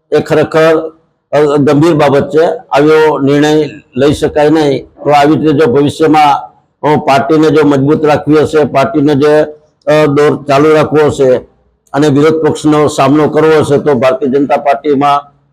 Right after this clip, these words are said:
જે સારા ઉમેદવારો છે અને સક્ષમ છે,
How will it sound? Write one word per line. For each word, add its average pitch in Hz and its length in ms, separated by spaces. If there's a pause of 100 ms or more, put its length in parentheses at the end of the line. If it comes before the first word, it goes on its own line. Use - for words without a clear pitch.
(120)
જે 143 240
સારા 135 340 (100)
ઉમેદવારો 143 480
છે 143 280 (560)
અને 147 460 (400)
સક્ષમ 170 400
છે, 127 400